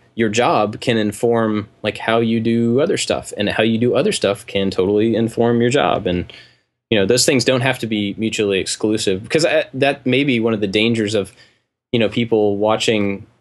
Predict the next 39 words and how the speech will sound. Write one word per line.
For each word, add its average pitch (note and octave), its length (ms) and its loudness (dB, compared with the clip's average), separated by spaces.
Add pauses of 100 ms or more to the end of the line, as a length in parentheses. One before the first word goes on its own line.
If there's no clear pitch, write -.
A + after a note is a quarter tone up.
(240)
some A2 220 0
of G2+ 100 0
us G#2 460 -2
go, G2+ 120 2
"Hey, D3 280 2
we're A#2+ 180 0
quitting C3+ 320 2
our G#2+ 80 2
jobs A2 340 0
and G2 100 -2
going G2 200 0
full-time." F#2+ 680 -2
That's B2+ 220 0
not B2+ 220 2
the G2+ 120 0
only F#2+ 200 0
way F2 140 0
to D#2+ 80 -2
do G2+ 220 2
it. F2 100 2
And F2+ 100 0
that F#2 140 2
doesn't F#2 240 0
mean F2+ 160 -2
that E2+ 100 -4
that's F#2 180 -2
for E2+ 160 -2
everybody. E2 540 -2
And, E2 260 -8
you G#2 100 0
know, D#2+ 180 -2 (360)
it's - 100 -6
not A#2 100 2
like G#2 180 0
you G2+ 80 0
have G2+ 220 -2
to G2+ 80 -2
have E2+ 320 -4 (920)
all A#2 440 4